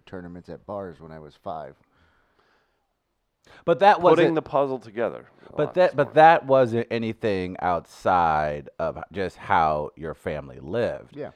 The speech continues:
Speaker 2: So, yeah, so that's in their wheelhouse. So I can understand families doing things like that. What I think is odd when you go out of your way, go out of what you are to try to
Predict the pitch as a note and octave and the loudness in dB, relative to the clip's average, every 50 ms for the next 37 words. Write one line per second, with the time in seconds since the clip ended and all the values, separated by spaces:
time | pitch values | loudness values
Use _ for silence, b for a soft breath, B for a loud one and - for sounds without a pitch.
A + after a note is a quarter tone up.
0 | _ _ _ _ - - B2+ F2+ E2+ F#2+ G#2+ F#2+ D#2 D2 - - - A#2 A#2+ B2 | _ _ _ _ -8 -6 -4 -4 -4 -2 -4 -4 -4 -6 -8 -6 -2 -2 -2 -2
1 | - A2+ G2 F2+ E2+ D#2 D#2 D#2+ G#2+ C3+ C3 G2 - D#2+ - G1+ G1+ - - G#2+ | -2 -6 -8 -6 -6 -8 -8 -8 -6 -6 -4 -4 -6 -6 -10 -12 -14 -10 -4 -2
2 | A2 A#2+ - - A#2 G#2+ F#2 F2+ - - - A2+ A2+ G#2+ G2+ - - - F#2 F2 | -2 -2 -2 -4 -8 -10 -10 -10 -12 -10 -6 -6 -4 -4 -6 -8 -8 -8 -8 -6
3 | E2 E2 E2 D#2+ D#2+ D2+ C#2+ - - _ b b b b b b - G#2+ F#2+ F2 | -8 -8 -10 -12 -12 -14 -16 -20 -20 _ b b b b b b -8 -6 -6 -6
4 | E2+ - - G2 F#2 F2 E2+ - F2 D#2+ D#2+ - - F#2 E2+ D#2+ E2 F#2+ F#2+ F2+ | -8 -8 -8 -8 -8 -10 -8 -6 -6 -6 -6 -6 -6 -4 -4 -2 -2 -2 -2 -2
5 | F2+ - - A#2 F#2 F2 D#2+ - - F2+ F#2+ F#2+ F#2 F2 E2+ C#2+ E2+ E2+ E2 D2 | -2 -4 -8 -10 -10 -10 -12 -8 -4 0 0 2 2 0 0 -4 -8 -14 -14 -10
6 | E2 D#2+ D#2+ E2 E2 E2 D#2+ D2+ D2 D2 D2 D#2 D#2+ D#2 D2 C2+ - - G1+ _ | -6 -4 -4 -4 -4 -4 -8 -10 -12 -12 -10 -8 -8 -8 -8 -10 -12 -16 -20 _
7 | _ _ _ _ _ _ _ _ _ - F2+ F2+ F2 E2+ E2+ D#2+ D2 D#2+ F2 - | _ _ _ _ _ _ _ _ _ -8 -4 -2 -2 -2 -2 -4 -6 -10 -10 -10
8 | - D#2 D#2 - - D2+ D#2 D#2 D2+ C#2+ C2 B1 A#1 G#1+ - - _ _ _ _ | -12 -16 -16 -10 -6 -4 -4 -2 -4 -4 -6 -8 -12 -14 -18 -20 _ _ _ _
9 | _ _ _ _ - E2 - - - - F2 D2+ D2+ D2 C#2+ - - E2+ D2+ C#2+ | _ _ _ _ -20 -20 -20 -14 -10 -6 -6 -4 -6 -6 -10 -14 -16 -18 -16 -16
10 | C#2 C2 A#1 G#1 A#1+ C2+ | -16 -18 -18 -20 -20 -20